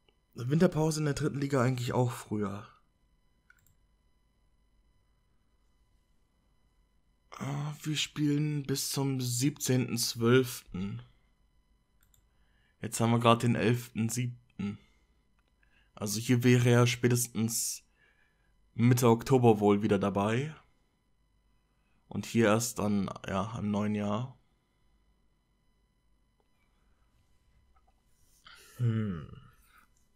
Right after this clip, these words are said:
Ah, diese viertausendfünfhundert, ne? Ich kann mir das eigentlich nicht leisten.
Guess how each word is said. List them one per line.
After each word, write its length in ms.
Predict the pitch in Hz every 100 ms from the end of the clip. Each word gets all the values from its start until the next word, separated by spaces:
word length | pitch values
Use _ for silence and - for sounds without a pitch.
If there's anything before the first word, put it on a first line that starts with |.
| _ _ _ _ _ _ _ _ _ _ _ _ _ _ _ _ _ _ _ _ _ _ _ _ _ _ _ _ _ _ _ _ _ _ _ _ _ _ _ -
Ah, 100 | 110
diese 220 | 120 127
viertausendfünfhundert, 1200 | 123 147 143 147 139 131 131 123 135 147 123 -
ne? 340 | 98 117 139 139 - _ _ _ _ _ _ _ _ _ _ 988 988 _ _ _ _ _ _ _ _ _ _ _
Ich 180 | - 117
kann 220 | - 117
mir 60 | 151
das 180 | 147 127
eigentlich 260 | 127 135
nicht 160 | 135 127
leisten. 720 | 135 143 147 - - - 95